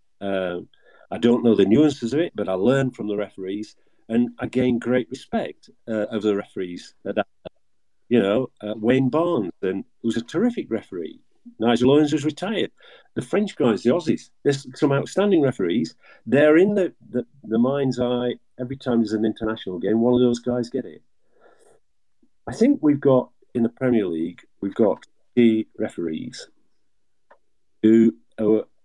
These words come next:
and out of that twenty, we've got s-, s-, several referees who are nine games only in, in what is in fact now is a twenty match programme. So they've not had many games in that sense.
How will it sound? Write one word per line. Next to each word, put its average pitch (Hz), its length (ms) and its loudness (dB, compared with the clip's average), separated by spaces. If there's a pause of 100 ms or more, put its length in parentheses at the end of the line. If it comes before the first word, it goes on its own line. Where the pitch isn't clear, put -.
and 113 200 -2
out 156 240 2
of 110 60 -6
that 92 200 -12
twenty, 87 340 -10
we've 104 140 -2
got - 180 -6
s-, - 200 -20
s-, - 140 -20 (180)
several 147 200 0
referees 87 600 -8
who 98 180 2
are 92 220 2
nine 110 560 2
games 85 560 -10 (760)
only 85 420 0 (440)
in, 104 200 -6 (100)
in 98 160 -4
what 107 180 0
is 101 140 -6
in 87 120 -4
fact 101 280 -6
now 87 180 -12
is 87 140 -10
a 85 60 -16
twenty 92 600 -2 (640)
match 95 220 -4 (420)
programme. 95 380 0 (640)
So 113 240 2
they've 110 180 4
not 127 240 2
had 95 140 -12
many 95 200 -6
games 80 340 -12 (420)
in 90 120 -8
that 92 200 -10
sense. 80 320 -8